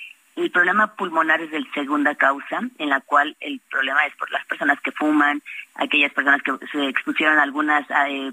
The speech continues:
polvos orgánicos o inorgánicos que dañaron, inflamaron el pulmón y que va generando alteración en el oxígeno y que también causa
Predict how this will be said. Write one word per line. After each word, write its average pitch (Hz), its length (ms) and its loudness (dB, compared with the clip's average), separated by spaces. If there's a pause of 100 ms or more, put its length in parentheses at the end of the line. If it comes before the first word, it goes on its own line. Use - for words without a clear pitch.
polvos 139 560 2
orgánicos 139 580 -2
o 139 60 -8
inorgánicos 139 640 -2
que 135 260 -2
dañaron, 143 520 2
inflamaron 135 500 2
el 143 100 -4
pulmón 175 400 -2 (720)
y 156 80 -2
que 147 120 -2
va 147 120 2
generando 143 640 0
alteración 135 540 -4
en 151 80 -2
el 143 100 -2
oxígeno 180 540 -4
y - 80 -14
que - 100 -2
también 135 360 -2
causa - 440 0